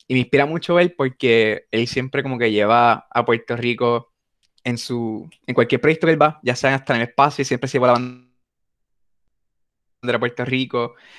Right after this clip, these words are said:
Él, en cualquier área, se-, él siempre tenía hasta un, un traje espacial de Puerto Rico.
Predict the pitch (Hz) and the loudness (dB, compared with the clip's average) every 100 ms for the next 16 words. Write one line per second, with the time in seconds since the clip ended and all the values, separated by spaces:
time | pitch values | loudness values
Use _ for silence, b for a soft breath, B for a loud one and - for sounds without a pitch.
0 | B B B - 113 113 113 113 110 110 | B B B 2 4 4 4 2 0 -2
1 | - _ _ 123 123 113 - 120 120 120 | -6 _ _ -8 -2 -2 2 2 2 2
2 | 127 127 127 135 131 151 139 131 131 127 | 2 2 0 -2 -4 -4 -4 -4 -2 -2
3 | 127 127 - 131 127 - 135 123 127 127 | -2 -4 -6 -6 -6 -8 -6 -2 -2 -2
4 | 123 - 123 120 120 120 127 127 127 123 | -2 0 0 0 0 -2 -2 -2 -2 0
5 | 120 | -4